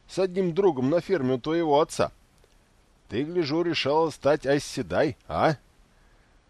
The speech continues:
Остановившись как вкопанная, девушка уставилась на него во все глаза.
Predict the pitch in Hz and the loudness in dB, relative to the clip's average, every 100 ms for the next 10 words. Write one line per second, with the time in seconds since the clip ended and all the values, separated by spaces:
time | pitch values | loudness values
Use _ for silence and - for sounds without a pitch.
0 | _ _ 78 - 82 92 95 - 80 - | _ _ -18 -14 -10 -8 -10 -12 -14 -14
1 | 85 - - 165 - 73 65 110 165 156 | -16 -14 -10 -10 -10 -12 -10 -8 -8 -10
2 | - 139 - 143 147 147 - 127 127 127 | -12 -14 -6 -4 -4 -8 -10 -8 -6 -4
3 | 120 123 - 120 117 120 95 | -4 -6 -6 -8 -4 -4 -6